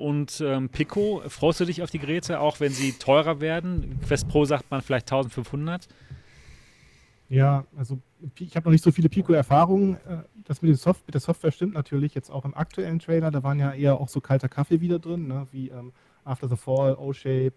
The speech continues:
Speaker 2: und solche Geschichten. Und, äh, äh, aber andererseits ist es so,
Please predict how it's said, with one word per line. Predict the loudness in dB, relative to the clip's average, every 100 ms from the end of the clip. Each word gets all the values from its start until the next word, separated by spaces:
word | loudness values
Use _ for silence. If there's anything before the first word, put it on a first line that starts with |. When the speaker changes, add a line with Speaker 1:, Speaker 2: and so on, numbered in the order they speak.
| -8
Speaker 2:
und | -14
solche | -12 -14
Geschichten. | -14 -18 -18 -18 -20 _ _ _ _ -2
Und, | 0 2
äh, | 6 8 8
äh, | 4 -2 -4 -6 -16 -14
aber | -4 -2
andererseits | 4 4 6 6 4
ist | -6
es | -6
so, | 0 2 2